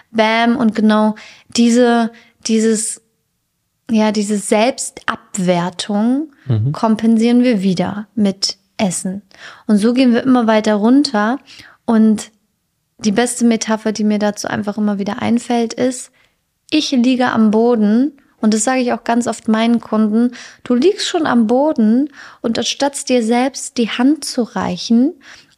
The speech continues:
Speaker 1: um wieder auf die Beine zu kommen, tust du was? Du trittst noch mal ordentlich rein. Du trittst dir selbst noch mal ordentlich rein. Du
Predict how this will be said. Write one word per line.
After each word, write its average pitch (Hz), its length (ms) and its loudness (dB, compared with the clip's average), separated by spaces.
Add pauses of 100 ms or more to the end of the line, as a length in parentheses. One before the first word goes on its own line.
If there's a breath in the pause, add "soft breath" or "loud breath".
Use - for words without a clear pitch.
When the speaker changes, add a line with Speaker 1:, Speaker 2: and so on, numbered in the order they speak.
Speaker 1:
um 233 200 6
wieder 226 260 2
auf - 100 -8
die 220 120 0
Beine 233 440 2
zu 214 180 -6
kommen, 240 540 0 (280)
tust 254 440 -2
du 208 240 0
was? - 540 -4 (440)
Du 220 120 -2
trittst - 640 -6
noch 233 200 0
mal 226 180 0
ordentlich 214 580 -2
rein. 196 240 -4
Du 196 120 -8
trittst - 420 -6
dir 226 120 0
selbst 262 500 0
noch 233 160 -4
mal 233 120 0
ordentlich 247 480 -4
rein. 254 240 0 (420 loud breath)
Du 226 220 2